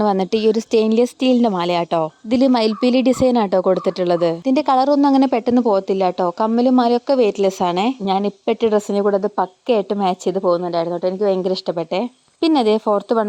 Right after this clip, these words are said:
വന്നിട്ട് ഈ സിമ്പിൾ ആയിട്ടുള്ള മാലയാണ്. ഇതിലിങ്ങനെ സ്റ്റാറിൻ്റെ ഹാങ്ങിങ്സ് ഒക്കെ വരുന്ന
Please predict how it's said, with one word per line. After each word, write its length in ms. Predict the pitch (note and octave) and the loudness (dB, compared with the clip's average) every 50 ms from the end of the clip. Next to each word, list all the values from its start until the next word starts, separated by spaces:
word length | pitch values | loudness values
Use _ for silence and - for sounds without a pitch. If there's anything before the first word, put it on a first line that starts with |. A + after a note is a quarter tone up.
| G#3 | 0
വന്നിട്ട് 260 | G3+ G3 G3 F#3 - A3 | -2 -2 -2 -2 -2 -4
ഈ 40 | A3 - | -4 -2
സിമ്പിൾ 360 | A#3 G#3+ G#3 A3 A#3 B3 C4+ C4 | -4 -4 -2 0 0 2 4 4
ആയിട്ടുള്ള 380 | A#3 G#3 G3 F#3+ G#3 G3 F#3+ G3 G3 F#3+ | 2 2 0 -2 -4 -2 -2 -2 -2 -2
മാലയാണ്. 420 | F3+ F3 F3+ F3+ F3+ F3 F3+ F#3+ A3+ A#3 | -2 -2 -2 -2 -2 -2 -2 -4 -6 -6
ഇതിലിങ്ങനെ 380 | G#3+ G3+ G3+ G#3+ G#3+ G#3 G#3 G#3+ - | -6 -6 -6 -6 -4 -4 -4 -6 -4
സ്റ്റാറിൻ്റെ 600 | - A#3 G3 F#3+ F#3+ G3 G3+ G#3+ G#3+ F#3+ G3 G3+ A3+ - _ _ _ - - | -2 -2 0 0 0 0 0 -2 -2 0 0 0 0 -2 _ _ _ -8 -4
ഹാങ്ങിങ്സ് 480 | A3 A3 A3 A3+ A#3+ B3 B3+ B3+ - A#3+ | -4 -2 0 2 2 2 2 2 0 -2
ഒക്കെ 120 | A#3+ A#3+ A3 | 0 2 4
വരുന്ന 260 | G#3+ G3 F#3+ G3+ G3 | 4 4 2 0 -2